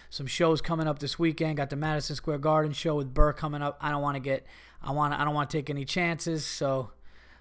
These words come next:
I'll get up on stage, um, you know, obviously before that show a few times, but,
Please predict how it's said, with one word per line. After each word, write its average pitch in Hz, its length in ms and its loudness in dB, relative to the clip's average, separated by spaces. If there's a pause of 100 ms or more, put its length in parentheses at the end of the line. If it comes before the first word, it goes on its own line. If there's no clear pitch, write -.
(120)
I'll 147 140 -6
get 151 200 0
up 151 200 0
on 147 160 0
stage, 143 680 -4
um, 135 460 -2
you 143 80 -6
know, 143 80 -4
obviously 143 480 0
before 143 420 0
that 143 200 -2
show 139 300 -2
a 135 60 -4
few 143 200 -8
times, 139 340 -6
but, 127 300 4